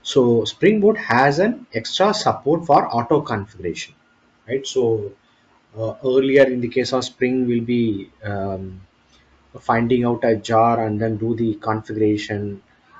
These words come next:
and everything. But here in the case of Spring Boot, I mean, we can, uh, add one jar where the relevant jar will be a-, added automatically by Spring Boot, and the application server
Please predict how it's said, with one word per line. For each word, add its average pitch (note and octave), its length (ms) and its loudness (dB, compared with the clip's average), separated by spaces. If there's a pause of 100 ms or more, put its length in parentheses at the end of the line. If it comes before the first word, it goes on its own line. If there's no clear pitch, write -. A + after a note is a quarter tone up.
(100)
and G#2 140 -6
everything. F#2 380 -4
But A#2 200 -6
here D3 180 6
in D3+ 140 0
the C3+ 80 -6
case C3 200 -2
of C3+ 120 2
Spring A#2+ 320 -6
Boot, F#3 320 -4 (120)
I B2 120 -2
mean, A#2 280 -4
we A#2 120 -4
can, A2+ 360 -2 (540)
uh, G#2 320 -4 (160)
add C3 300 2
one B2+ 260 -2
jar C#3+ 360 0 (200)
where A#2+ 340 4
the A#2 240 -2
relevant A#2+ 380 -2
jar A#2+ 200 0
will A#2 120 -2
be A#2+ 120 -2
a-, G#2 300 0
added A#2 420 -6 (140)
automatically A#2 600 -4
by C3+ 320 -6
Spring G2 320 -8
Boot, F2 200 -16 (600)
and F#3+ 380 0 (240)
the D3 400 0 (480)
application F3 600 -2
server C#3 600 2